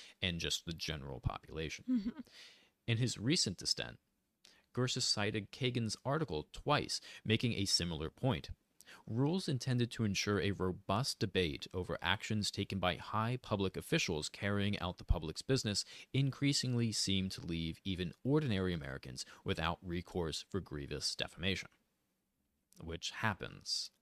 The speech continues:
Speaker 2: All the time.
Speaker 1: What, two years ago they had the, the Covington High School kids, and then C N N got sued, and they lost, and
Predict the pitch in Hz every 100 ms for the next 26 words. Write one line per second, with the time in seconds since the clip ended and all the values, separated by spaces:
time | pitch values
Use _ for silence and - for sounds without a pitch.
0 | - 220 - - - 226 - - - -
1 | 104 95 90 95 92 90 85 82 82 78
2 | 76 73 80 - 95 85 82 85 82 90
3 | 82 - 92 82 90 85 87 - - 87
4 | 76 - 110 101 85 82 - - - 131
5 | 123 120 117 107 101 80 67 78 101 98
6 | 95 87 - - - 76